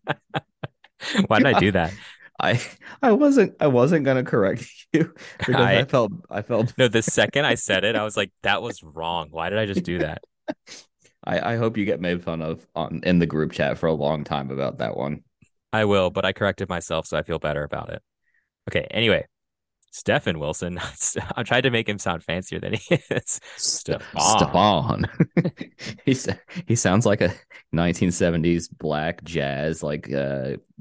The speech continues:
Speaker 2: you know, a black jazz trumpet player in, like, a jazz club.
Speaker 1: Uh, yeah, actually, Stefan Wilson does sound like somebody who would have been
Speaker 2: Yeah.
Speaker 1: making, like, free jazz records in the seventies. That's pretty good.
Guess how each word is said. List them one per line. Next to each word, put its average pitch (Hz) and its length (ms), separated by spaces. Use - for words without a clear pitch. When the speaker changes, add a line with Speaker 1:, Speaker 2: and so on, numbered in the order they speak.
Speaker 2:
you 73 80
know, 69 100
a 78 40
black 76 400
jazz 78 320
trumpet 80 480
player 67 360
in, 65 120
like, 65 180
a - 80
jazz 67 340
club. - 340
Speaker 1:
Uh, - 180
yeah, 190 300
actually, 107 400
Stefan 117 440
Wilson 110 300
does 101 240
sound 92 160
like 85 120
somebody 87 380
who 85 220
would 82 160
have 78 80
been - 120
Speaker 2:
Yeah. 65 60
Speaker 1:
making, 85 300
like, 82 260
free 95 400
jazz 82 400
records 76 460
in 87 100
the 80 60
seventies. 76 480
That's - 140
pretty 123 180
good. 117 240